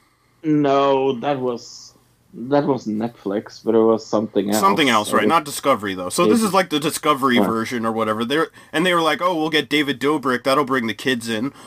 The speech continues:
Speaker 2: right? Um,
Speaker 1: <laughs>
Speaker 2: but it's clear that, like, David Dobrik and the other hosts aren't actually there watching it, I don't think. Like, they're in,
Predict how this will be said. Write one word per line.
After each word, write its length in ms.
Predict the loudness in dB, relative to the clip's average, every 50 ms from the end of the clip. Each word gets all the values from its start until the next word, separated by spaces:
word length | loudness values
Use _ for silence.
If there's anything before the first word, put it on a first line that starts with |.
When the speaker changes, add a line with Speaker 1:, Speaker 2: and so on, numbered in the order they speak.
| -18 -8 -2
Speaker 2:
right? 280 | 0 0 0 0 -2 0
Um, 340 | 0 2 2 2 2 0 -2 -4 -12 -14 -4 -2
Speaker 1:
<laughs> 260 | -2 -2 -2 -4 -4
Speaker 2:
but 200 | -2 0 2 2
it's 140 | 2 0 0
clear 440 | -2 -2 -2 0 0 2 2 0 0
that, 220 | 0 0 0 0
like, 220 | 0 0 0 0 0
David 320 | 0 -2 0 0 -2 -2
Dobrik 320 | 0 -2 0 0 -2 0 0
and 100 | 0 2
the 100 | 2 0
other 180 | 2 0 0
hosts 340 | 0 0 0 0 0 -2 -4 -8 -4
aren't 240 | -2 -2 -2 -2 -2 -2
actually 560 | -2 -2 -2 -4 -4 -2 0 0 0 -2 -4 -8
there 440 | -10 -6 -2 0 2 2 2 2 0
watching 480 | 0 0 0 0 0 0 -2 -6 -2 -2
it, 180 | -2 -2 -2 -2
I 120 | -2 0
don't 160 | 0 -2 -2
think. 300 | 0 -2 -2 -2 -2 -4
Like, 180 | -2 -2 -2 0
they're 220 | 0 0 0 2
in, 240 | 0 0 -2 -2 -2